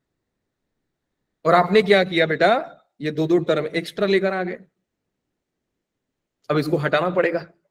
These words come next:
कैसे हटाया जाए? तो महान बच्चा बोलता है कि सर देखो, मैथ्स का एक सिंपल सा रूल है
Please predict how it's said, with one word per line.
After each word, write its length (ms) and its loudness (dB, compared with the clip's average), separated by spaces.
कैसे 240 2
हटाया 340 -4
जाए? 220 -16
तो 80 0
महान 380 0
बच्चा 280 0
बोलता 320 -2
है 200 -6
कि 60 -12
सर 200 2
देखो, 420 0
मैथ्स 320 2
का 120 2
एक 100 -2
सिंपल 320 -4
सा 140 -2
रूल 240 0
है 140 -2